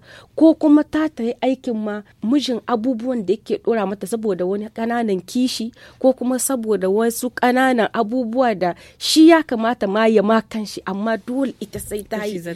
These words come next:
Speaker 2: ta yi.
Speaker 1: Kenan shi ne yake sa sai tarnaƙin yayi yawa. Mace kullum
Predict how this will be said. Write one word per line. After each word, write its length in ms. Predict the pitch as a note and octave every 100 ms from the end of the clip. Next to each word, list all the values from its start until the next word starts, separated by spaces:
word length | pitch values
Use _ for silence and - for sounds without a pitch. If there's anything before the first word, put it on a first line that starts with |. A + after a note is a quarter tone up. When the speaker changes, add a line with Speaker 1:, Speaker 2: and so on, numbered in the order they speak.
| F3
Speaker 2:
ta 60 | D#3
yi. 60 | B3+
Speaker 1:
Kenan 380 | B3 C4 D4 D4
shi 320 | - E4 E4+
ne 240 | D4+ B3+
yake 240 | C4+ G#3 G3+
sa 320 | B3 A3+ G#3+
sai 240 | - C#4
tarnaƙin 640 | C#4 A#3+ G#3 G#3 - A#3 F3+
yayi 220 | F3 F#3
yawa. 180 | G3+ F3+ _ _ _ G3
Mace 240 | G#3 A#3 A3+ -
kullum 520 | B3+ C4+ C4 C#4